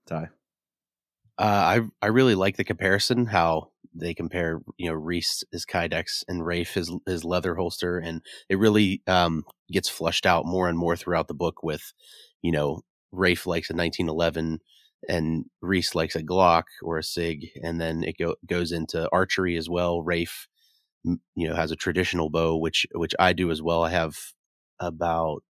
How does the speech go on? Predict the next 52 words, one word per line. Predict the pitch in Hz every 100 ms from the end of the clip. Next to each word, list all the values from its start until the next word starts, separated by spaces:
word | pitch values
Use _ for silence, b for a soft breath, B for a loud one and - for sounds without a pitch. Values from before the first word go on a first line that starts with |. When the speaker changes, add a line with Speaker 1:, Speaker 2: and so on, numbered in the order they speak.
| _
Speaker 2:
seven | - - 87 82 92 95
traditional | - 95 98 - 101 101
archery | 92 92 110
bows. | 110 117 127 - _ b b b -
So | 98 87
whenever | 98 107 95
it |
comes | 107 98 92
to | 87
that | 85 80
topic | 85 85 87 -
in | 90
this | 87
book | - 90
specifically, | - - 98 104 104 113 117
I | 87
love | 82 80 87 85 85 - b b b -
the | -
descriptions. | 92 - 120 - 139 139 -
They're | 85 85
not | 82 92 95 -
too | - 113
detailed | 107 110 113 110 107
to |
where | 90 87
it | 80
bogs | 87 82 85
down | 87 85
people | 92 85
who | 78
aren't | 85 98
into | 104 123 117
it, |
but | 107 82
the |
guys | 80 90 82
that | 73
are | 92 98
into | 87 92 87
it, | 85
you | 90 87 82
know | 87 87 82
that | 78
Jack | - 87 80 - _ b b b b
is | - 82
well | 82 92 87
aware | 78 82 80 80 - _ _ -
of | 82
what | 87 82
he's | 76
writing | 78 -
about. | 55 57